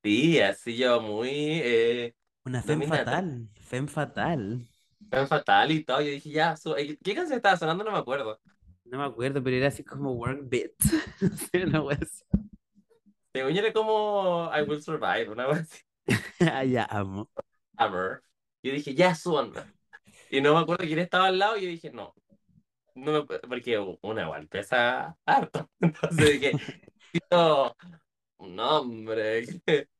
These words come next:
Speaker 1: Y ahí llegaron y me subieron. No, fue re entrete, me sentí la reina de la noche.
Speaker 2: ¿Y besaste a alguno de esos hombres?
Speaker 1: No puedo contar.
Speaker 2: ¿Por qué?
Speaker 1: Eso me lo voy a contar para mí.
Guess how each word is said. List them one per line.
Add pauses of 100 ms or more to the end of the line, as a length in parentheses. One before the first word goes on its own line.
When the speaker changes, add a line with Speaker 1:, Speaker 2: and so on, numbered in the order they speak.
(220)
Speaker 1:
Y
ahí
llegaron
y
me
subieron.
No,
fue
re
entrete,
me
sentí (200)
la
reina
de
la
noche. (320)
Speaker 2:
¿Y
besaste
a
alguno
de
esos
hombres? (800)
Speaker 1:
No
puedo
contar. (1200)
Speaker 2:
¿Por
qué?
Speaker 1:
Eso
me
lo
voy
a
contar (320)
para
mí.